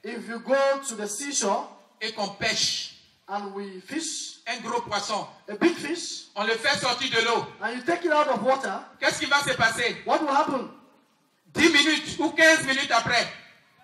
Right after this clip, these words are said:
Speaker 1: Ten or fifteen minutes later,
Speaker 2: qu'est-ce qui arrivera à ce poisson?
Speaker 1: what will happen to that fish?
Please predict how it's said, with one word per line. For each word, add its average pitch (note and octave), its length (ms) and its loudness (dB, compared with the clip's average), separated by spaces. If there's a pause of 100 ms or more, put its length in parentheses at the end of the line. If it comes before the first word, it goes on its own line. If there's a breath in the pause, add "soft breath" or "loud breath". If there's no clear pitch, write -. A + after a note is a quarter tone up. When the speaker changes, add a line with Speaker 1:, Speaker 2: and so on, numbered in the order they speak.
(440)
Speaker 1:
Ten D4+ 260 0
or C4+ 160 2
fifteen - 320 2
minutes D4+ 240 2
later, C#4 300 2 (1200)
Speaker 2:
qu'est-ce E4+ 200 4
qui E4+ 80 6
arrivera C#4+ 440 6
à C4 40 4
ce C4 120 4
poisson? A#3+ 500 4
Speaker 1:
what C4+ 160 -2
will C#4+ 100 -4
happen D4 420 0
to C4 80 -12
that C4 160 0
fish? - 460 -6